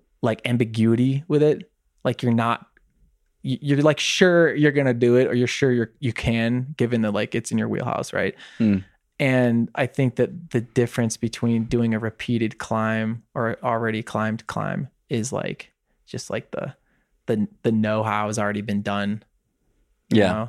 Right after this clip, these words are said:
Speaker 1: There's no questions. There's no, like, what ifs.
Speaker 2: Hmm.
Speaker 1: And so there's, like, this big level of, like, security and confidence that you're already gonna, like, approach the climb with that, like, isn't there with first ascents. You know, with first
Speaker 2: Yeah.
Speaker 1: ascents, there's so much more fucking shit going on. Like,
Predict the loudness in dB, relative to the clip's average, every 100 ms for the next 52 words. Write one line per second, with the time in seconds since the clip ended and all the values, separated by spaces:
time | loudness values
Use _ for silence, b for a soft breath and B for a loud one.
0 | 0 2 4 4 4 2 0 0 -2 2
1 | 2 0 -4 -10 _ -4 0 0 2 0
2 | -2 -4 -4 -2 -2 -4 -6 -14 -16 _
3 | 0 2 4 2 0 0 2 0 0 -2
4 | -2 4 4 4 2 2 4 4 2 0
5 | -2 -4 -4 -2 0 2 0 -4 -4 -2
6 | -2 -4 -6 -6 -6 -2 0 0 -2 -4
7 | -4 -6 -8 -14 b b -8 -2 0 2
8 | 0 -4 -4 -2 -2 0 2 0 -2 _
9 | b b b b b b 0 0 0 -4
10 | 2 4 6 4 4 2 0 -4 -4 -6
11 | -6 -10 -12 -12 -14 _ _ _ _ _
12 | _ -8 -6 -6 -6 2 2 4 0 -2
13 | -4 -10 -6 -2 0 0 -4 -4 -6 -4
14 | -4 -4 -6 -4 -6 -6 _ -4 -2 -4
15 | -6 -8 -10